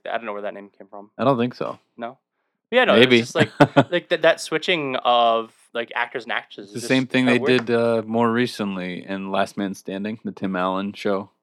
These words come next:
Speaker 2: I don't know
Speaker 1: Oh,
Speaker 2: if you
Speaker 1: yeah, the, um, the older sister.
Speaker 2: Yep.
Speaker 1: I know, and with Mandy, too.
Speaker 2: Oh, yeah, two characters in
Speaker 1: Was
Speaker 2: that
Speaker 1: it, they did
Speaker 2: show.
Speaker 1: it with the older sister, they did it with Mandy, and they did it with Ryan.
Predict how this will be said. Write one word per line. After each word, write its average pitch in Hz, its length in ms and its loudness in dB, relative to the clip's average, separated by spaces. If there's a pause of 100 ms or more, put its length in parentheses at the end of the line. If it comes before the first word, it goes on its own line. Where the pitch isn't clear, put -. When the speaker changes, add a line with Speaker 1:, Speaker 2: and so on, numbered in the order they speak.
(180)
Speaker 2:
I 98 60 -8
don't 98 100 -8
know 135 120 0
Speaker 1:
Oh, 151 40 0
Speaker 2:
if 147 60 -6
you 139 40 -4
Speaker 1:
yeah, 160 160 2
the, 135 200 -4
um, 123 360 0
the - 60 -14
older 127 220 -8
sister. 120 480 -12
Speaker 2:
Yep. 107 200 -4 (720)
Speaker 1:
I 151 60 -2
know, 185 220 6
and 147 220 -4
with 139 140 -4
Mandy, 143 300 -4
too. 143 260 -8 (520)
Speaker 2:
Oh, 147 280 6
yeah, 139 200 6
two 139 240 0
characters 98 500 -2
in 95 80 -6
Speaker 1:
Was 92 80 -4
Speaker 2:
that 87 40 0
Speaker 1:
it, - 40 -2
they - 40 -10
did - 80 -8
Speaker 2:
show. 147 40 -2
Speaker 1:
it 147 40 -6
with 147 120 -6
the 135 60 -8
older 135 200 -6
sister, 165 280 -6
they 156 60 -2
did 135 100 -2
it - 20 -8
with - 160 -12
Mandy, 131 400 -4
and 131 80 -8
they 117 60 -14
did 131 80 -4
it - 60 -8
with 113 140 -12
Ryan. 113 380 -6